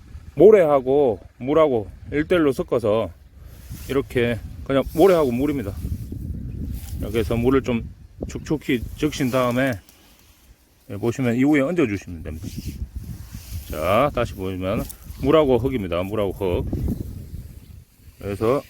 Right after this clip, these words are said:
이 위에다가 이렇게 덮어주듯이, 네,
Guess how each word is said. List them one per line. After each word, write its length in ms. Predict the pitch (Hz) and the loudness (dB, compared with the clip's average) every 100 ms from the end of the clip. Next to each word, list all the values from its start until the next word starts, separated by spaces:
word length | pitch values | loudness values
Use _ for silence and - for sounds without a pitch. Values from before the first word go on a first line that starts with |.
| - | -14
이 120 | - 123 | -2 2
위에다가 600 | 135 123 95 95 127 135 - - - | 4 4 2 2 0 -2 -10 -20 -10
이렇게 300 | 107 101 95 - _ _ _ _ _ _ | -6 -4 -6 -10 _ _ _ _ _ _
덮어주듯이, 600 | 170 156 113 95 90 - _ - _ _ _ - - _ - - - - - - - - - - | 0 2 2 0 -2 -8 _ -20 _ _ _ -20 -20 _ -20 -20 -20 -20 -18 -14 -14 -14 -16 -10
네, 160 | 85 | -8